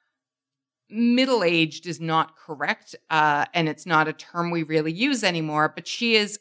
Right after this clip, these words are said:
as of this recording, thirty-seven years old. Like, she's closer to forty than twenty by a long shot. She's closer to being the age of all those young people's parents. And so to me, the restraint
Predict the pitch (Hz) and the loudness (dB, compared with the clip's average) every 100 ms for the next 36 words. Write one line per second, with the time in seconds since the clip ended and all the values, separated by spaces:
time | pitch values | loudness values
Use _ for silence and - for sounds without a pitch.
0 | - 175 175 175 156 170 - 147 _ 170 | -6 -2 0 -2 -2 -4 -6 -12 _ 0
1 | 156 151 - _ 196 185 196 170 - 165 | 0 -2 -8 _ -2 -2 -2 -8 -2 -2
2 | 160 156 147 143 160 - _ 165 160 - | -2 -8 -10 -12 -14 -20 _ -2 -2 -8
3 | 196 - 240 226 226 214 - 175 165 170 | -12 -4 -2 -2 -4 -8 0 2 2 0
4 | 156 151 165 156 156 147 139 139 165 175 | -2 -4 -2 -2 -2 0 0 2 2 2
5 | 165 151 127 131 - _ _ - 185 - | 0 -2 -2 -6 -12 _ _ -4 -2 -2
6 | - 202 196 220 208 - - 185 170 165 | 0 2 4 2 0 -4 -2 0 0 0
7 | 180 170 160 160 160 - 165 165 - - | 0 2 2 0 -6 -2 0 0 -2 0
8 | 151 147 _ _ _ _ _ 180 190 202 | 0 0 _ _ _ _ _ 0 2 4
9 | 214 165 175 165 - 175 - - - - | 2 2 2 0 -2 -10 -8 -8 -10 -2
10 | 165 214 302 - - - _ _ _ _ | 0 2 0 -2 -6 -8 _ _ _ _
11 | _ 214 208 202 214 202 196 - 208 208 | _ 2 2 2 2 2 0 0 2 4
12 | 208 202 - 160 - 202 196 190 | 2 0 -2 0 0 0 -2 -4